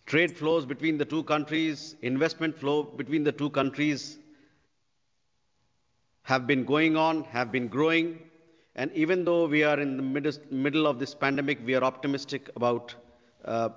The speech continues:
about things to shape up in future. Uh, during the covid nineteen pandemic also,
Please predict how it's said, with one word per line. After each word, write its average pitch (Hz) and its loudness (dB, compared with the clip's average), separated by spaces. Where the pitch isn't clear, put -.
about 127 0
things 147 0
to 131 -6
shape 135 -2
up - -2
in 120 -6
future. 135 -2
Uh, 98 -4
during 135 4
the 139 0
covid 151 0
nineteen 147 0
pandemic 143 0
also, 151 0